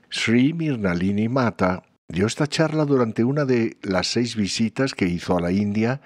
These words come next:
con la finalidad de fomentar la difusión de la obra de Paramahansa Yogananda en aquel país.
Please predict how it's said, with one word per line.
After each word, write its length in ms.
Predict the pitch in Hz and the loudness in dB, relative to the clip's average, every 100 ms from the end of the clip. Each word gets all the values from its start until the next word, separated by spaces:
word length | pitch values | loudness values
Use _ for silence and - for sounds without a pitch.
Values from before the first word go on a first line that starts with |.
| - - - - - | -16 -20 -18 -18 -4
con 140 | 113 113 | 2 2
la 80 | |
finalidad 680 | 107 113 104 101 101 131 139 | 2 0 0 2 2 2 0
de 100 | 147 | 0
fomentar 680 | 131 113 98 87 - 104 110 | 0 0 0 -2 0 -2 0
la 120 | 107 | -2
difusión 600 | 87 80 82 - 90 92 | -2 -4 -6 -2 0 0
de 100 | 90 | 0
la 160 | 85 78 | 0 0
obra 320 | 95 95 101 | 0 0 0
de 120 | 95 | -2
Paramahansa 840 | - 78 69 71 - 92 85 - | -4 -6 -6 -8 -2 -2 -2 -4
Yogananda 760 | 85 90 90 104 110 82 80 80 - - _ _ - | -2 0 0 -2 -2 -2 -4 -8 -16 -20 _ _ -8
en 160 | 80 | -6
aquel 340 | 78 - 80 73 | -6 -4 -6 -6
país. 640 | - 76 85 65 - | -6 -6 -6 -6 -10